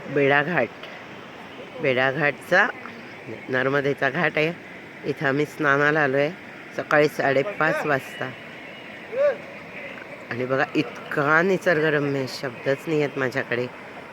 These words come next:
इथं एक छोटं शिवलिंग आहे. आम्ही आंघोळी झाल्यानंतर इकडे आत्ता दिवे लावले, कापूर आरती लावली, आरती म्हटली.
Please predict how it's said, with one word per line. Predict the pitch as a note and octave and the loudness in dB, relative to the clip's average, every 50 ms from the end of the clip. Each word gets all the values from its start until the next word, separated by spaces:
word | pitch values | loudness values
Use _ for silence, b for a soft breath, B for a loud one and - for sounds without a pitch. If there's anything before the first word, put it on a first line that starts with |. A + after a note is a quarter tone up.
| - | -8
इथं | - D3+ - D3+ | -6 -2 2 2
एक | C#3 C3+ - - | 2 2 0 -4
छोटं | D#3+ C#3+ - D#3 C#3+ | -4 -2 0 -2 -2
शिवलिंग | - - D#3+ D3+ D3 E3 E3+ F3 E3 | 0 2 2 4 6 6 6 6 6
आहे. | D3+ B2 G2+ F#2+ - - - C3+ | 6 4 4 2 -2 -8 -6 -2
आम्ही | B2+ B2+ C3 C3+ | 0 0 2 2
आंघोळी | C3 B2+ C3 B2+ C3 C#3 C#3+ | 2 2 4 4 4 4 2
झाल्यानंतर | C#3 C#3 B2 A#2+ B2+ B2 B2+ B2+ B2 - B2 A#2+ | 2 0 0 0 0 0 0 0 0 -2 -2 -2
इकडे | B2+ A#2+ - B2+ B2+ B2+ C3+ C3 - - - - - - - - - - - - - | -2 -2 -2 0 0 0 0 0 -4 -10 -14 -16 -16 -16 -16 -16 -16 -16 -14 -8 -4
आत्ता | C#3 C3 - - - C3+ | -4 -4 -4 0 0 0
दिवे | C3 B2 C#3+ C3+ C#3 C#3 C3 | 2 4 4 4 6 6 6
लावले, | C3 C3 B2 B2 B2 B2 A#2+ B2 A#2+ A#2 | 6 6 6 6 6 4 4 4 4 2
कापूर | G#2+ - A#2+ B2 - C#3 C3+ B2+ | 0 0 -2 -2 0 0 0 2
आरती | B2+ B2+ B2 - - C#3 | 2 0 0 -2 -2 0
लावली, | B2+ C3 B2 A#2+ A2+ A#2+ B2 | 2 2 2 2 2 2 2
आरती | A#2+ A#2+ A#2 A#2 - - C#3+ | 2 2 2 0 0 0 0
म्हटली. | C#3 D3+ D3+ C#3+ A#2 - - A#2 A#2 | 2 2 0 0 -2 -4 -4 -6 -6